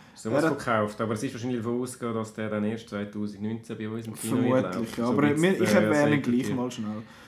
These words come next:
Speaker 2: Und, äh, d-, äh, er hat das Dings, er hat das Drehbuch nicht geschrieben. Das Drehbuch ist von der Deborah Davis, die hat bis jetzt noch nichts gemacht sonst. Ja, könnte noch, und spielt im, äh, achtzehnten Jahrhundert England.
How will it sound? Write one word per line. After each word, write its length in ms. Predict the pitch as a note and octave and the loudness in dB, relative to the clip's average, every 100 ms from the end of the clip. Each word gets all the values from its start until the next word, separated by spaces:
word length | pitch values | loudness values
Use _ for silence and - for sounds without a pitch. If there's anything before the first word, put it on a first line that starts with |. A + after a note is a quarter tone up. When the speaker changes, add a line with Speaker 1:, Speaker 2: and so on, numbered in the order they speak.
| - | -6
Speaker 2:
Und, 200 | C#3+ C#3 | 0 4
äh, 280 | C3+ C3+ B2+ - - _ _ - | 6 6 4 0 -12 _ _ -16
d-, 40 | - - | -14 -8
äh, 260 | C3 B2 | -6 -4
er 160 | C#3 C#3+ | -4 0
hat 160 | D3+ - | 0 0
das 160 | - | -2
Dings, 500 | C#3+ D#3 F#3 - - - | 0 2 2 -2 -10 -10
er 60 | - | -2
hat 60 | D3+ | 0
das 120 | D3+ | 0
Drehbuch 340 | C3 C#3 E3 D#3+ | 0 2 2 2
nicht 180 | D#3 D3+ | -2 -2
geschrieben. 460 | - D3 D3+ E3+ F3 - - - - _ - | -2 0 0 -2 -4 -14 -20 -20 -20 _ -16
Das 140 | - | -6
Drehbuch 300 | C3 C#3 C#3+ | 0 0 0
ist 80 | - | -4
von 140 | C3 | -4
der 80 | B2 | -2
Deborah 300 | A2+ A#2+ B2 | -2 0 0
Davis, 460 | A2+ A#2 C3+ D3 C#3+ | -2 -2 -2 -4 -4
die 100 | A#2 | -8
hat 60 | A2 | -8
bis 120 | - | -16
jetzt 180 | - A#2 | -14 -8
noch 80 | |
nichts 280 | A2+ A2+ - | -8 -8 -12
gemacht 280 | B2+ B2+ - | -12 -12 -14
sonst. 260 | - - - _ _ - - - - - | -16 -16 -20 _ _ -20 -20 -20 -20 -6
Ja, 480 | C3 C#3 A#3 B3+ - - | 2 6 6 4 -6 -6
könnte 360 | - F3+ F3 | 0 0 2
noch, 260 | E3+ D#3+ D#3 | 2 4 4
und 220 | D3+ D3+ | 4 0
spielt 340 | D3 D#3 D#3 D3+ | 4 6 8 6
im, 100 | C#3+ | 4
äh, 40 | C#3 C#3 C3+ | 4 4 2
achtzehnten 720 | C3 C3+ - - C3 C3 C3 | 0 -2 -4 0 2 2 0
Jahrhundert 560 | B2 A#2 A#2+ A#2 A2 - - | 0 0 -2 -2 -4 -8 -12
England. 560 | A#2+ A2 G#2+ G2 G#2 | -10 -8 -8 -8 -10